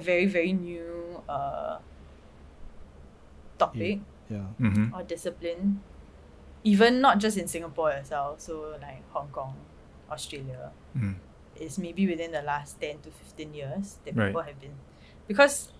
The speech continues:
Speaker 1: all of us have been also, not all of us, but, like, all these countries have also been developing, right?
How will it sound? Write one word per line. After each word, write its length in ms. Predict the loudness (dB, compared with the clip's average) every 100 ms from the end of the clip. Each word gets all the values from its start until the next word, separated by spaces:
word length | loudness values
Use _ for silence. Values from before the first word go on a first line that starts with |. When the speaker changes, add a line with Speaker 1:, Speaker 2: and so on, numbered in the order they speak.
| -20 -20 0
Speaker 1:
all 200 | 12 12
of 100 | 12
us 140 | 6 0
have 140 | -2
been 120 | -6
also, 380 | -4 -4 -2 -4 -4
not 140 | -2
all 100 | 0
of 120 | 0 -2
us, 220 | -4 4
but, 220 | 4 6
like, 180 | 4 6
all 60 | 6
these 180 | 6 4
countries 680 | 0 2 6 8 8 4 -8
have 140 | -10
also 160 | -6 -4
been 220 | -4 -6
developing, 580 | -10 -4 -2 -2 -6 -6 -4
right? 320 | -4 -4